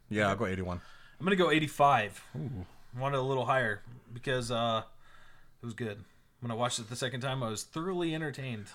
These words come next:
Speaker 1: I think I would've liked it more if I knew more of the Pokemon.
Speaker 2: Okay.
Speaker 1: But since I'm f-, crotchety old man, one fifty over here.
Speaker 2: Dude, what's tight is I saw, like, a, I think it was either a Pidgey or, like, one of the Pidgeotos or Pidgeot.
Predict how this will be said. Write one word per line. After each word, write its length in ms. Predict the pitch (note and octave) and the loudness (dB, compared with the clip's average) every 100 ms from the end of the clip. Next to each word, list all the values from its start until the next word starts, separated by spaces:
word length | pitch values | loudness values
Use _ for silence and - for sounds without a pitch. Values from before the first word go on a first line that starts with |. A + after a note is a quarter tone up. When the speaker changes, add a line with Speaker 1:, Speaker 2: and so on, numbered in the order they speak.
| - | 0
Speaker 1:
I 120 | A#2+ | 0
think 180 | F#3 E3 | 2 6
I 40 | |
would've 160 | E3+ C#3+ | 6 8
liked 180 | C#3+ C#3 | 6 4
it 60 | |
more 200 | A#2 A#2+ | 2 2
if 100 | C3 G2+ | 2 2
I 60 | |
knew 140 | G#2 A2 | 2 2
more 160 | A2+ | 2
of 60 | G2+ | 2
the 60 | |
Pokemon. 480 | F#2 G#2+ C#3+ D3+ D#3 - - - A#2+ | 0 -4 -2 -2 -4 -8 -20 -14 -10
Speaker 2:
Okay. 220 | A#2+ A#2+ - - | -6 -8 -8 -4
Speaker 1:
But 160 | G#2 | -2
since 240 | B2 G#2+ A2 | 0 0 0
I'm 220 | G#2+ G2 | 0 0
f-, 260 | F#2+ - - | -4 -12 -10
crotchety 420 | - A2 G#2 A#2 A2 | 2 4 4 0 0
old 200 | G#2+ G2+ | 0 0
man, 400 | G#2+ G#2+ G2+ G2+ - - - | 0 0 -2 -4 -10 -20 -14
one 220 | G2+ G#2+ G#2 | -4 -2 0
fifty 340 | A#2+ - G#2 | -2 -2 0
over 200 | G#2 G2 | 0 0
here. 220 | G2+ G2+ - - - | 0 -2 -4 -16 -8
Speaker 2:
Dude, 300 | D3 A#2 B2 | -8 -8 -6
what's 260 | D3+ D3 | -6 -4
tight 300 | - C3+ D#3 | -4 0 0
is 220 | B2 B2+ B2+ | 0 -2 -2
I 60 | |
saw, 300 | - C#3 C3+ | -2 -2 0
like, 240 | D3 C3+ B2 | 0 -2 -4
a, 140 | A2+ G#2 | -8 -6
I 40 | |
think 180 | C3 D#3 | -2 -2
it 40 | D3+ | 0
was 160 | C#3 | -2
either 200 | C#3+ C3+ | 0 0
a 60 | G#2 | -2
Pidgey 640 | - D#3+ D#3 F3+ A3 A#3+ - - | -4 -4 -4 -2 -2 -2 -6 -4
or, 120 | C#3+ | 0
like, 320 | C3 B2 B2+ C3+ | 2 0 -2 -4
one 120 | D#3 | -4
of 60 | |
the 80 | C3 | -4
Pidgeotos 800 | - D3+ B2+ B2+ C#3 C#3+ D3+ C#3 | -4 -4 -2 0 2 2 2 0
or 320 | C3 A#2 A2+ | 0 2 -2
Pidgeot. 480 | A2+ C#3+ A#2+ A#2 D3+ | -4 -6 -2 0 0